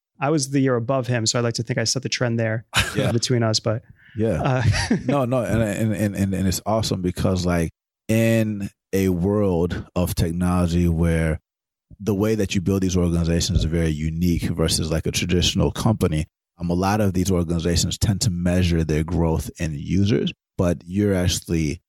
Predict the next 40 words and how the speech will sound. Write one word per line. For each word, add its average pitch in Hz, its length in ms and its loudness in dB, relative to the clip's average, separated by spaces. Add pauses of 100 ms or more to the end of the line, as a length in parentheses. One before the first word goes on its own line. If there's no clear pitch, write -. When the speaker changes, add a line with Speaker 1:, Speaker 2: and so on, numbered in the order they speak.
(240)
Speaker 2:
you - 80 -6
know, 82 180 0 (120)
growing 95 360 0
so 87 180 2
quickly 90 480 0
that 80 320 0 (240)
you're 87 180 0
measuring, 82 640 -2 (240)
like, 85 300 -2 (160)
in, 87 320 2
in 85 180 0
dollars. 85 440 0
And 90 120 -4
so 95 280 2 (420)
you're 120 240 0
a 107 60 -2
V 117 200 0
P 127 200 0
of 101 120 2
sales, 82 800 0
you 95 60 -4
know, 87 160 -2
how 120 260 -2
do 143 60 2
you 117 80 2
think 107 200 -2
about 90 300 0
structuring 98 540 0
organization? 87 460 0
How 123 120 2
do 143 100 2
you 127 80 4
even 95 200 0
get 104 200 -2
to - 80 -4
this - 160 -2
point 113 420 0 (140)
in 95 540 2
eighteen 135 340 2
months? - 400 -2